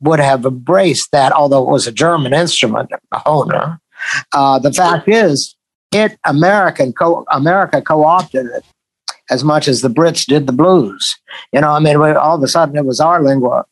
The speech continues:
franca, and then it's our instrument. It was what they took to gold, gold, uh, for, to find the gold, uh, in California.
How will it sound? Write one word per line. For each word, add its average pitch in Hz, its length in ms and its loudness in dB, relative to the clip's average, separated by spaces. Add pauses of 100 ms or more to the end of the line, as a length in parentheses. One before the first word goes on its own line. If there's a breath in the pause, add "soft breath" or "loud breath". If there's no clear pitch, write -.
franca, 123 480 -2
and 147 120 2
then 143 140 2
it's 131 160 2
our 165 280 2
instrument. 127 440 -2
It 131 100 -4
was 120 220 -2
what 131 180 -2
they 160 140 2
took 151 260 -4
to 135 80 -6
gold, 147 440 0 (580 loud breath)
gold, 143 440 0 (120)
uh, 135 60 -4
for, 127 140 -4
to 127 180 0 (120)
find 143 420 2
the 135 60 2
gold, 147 460 0 (180)
uh, 120 300 -2
in 127 220 2
California. 135 800 0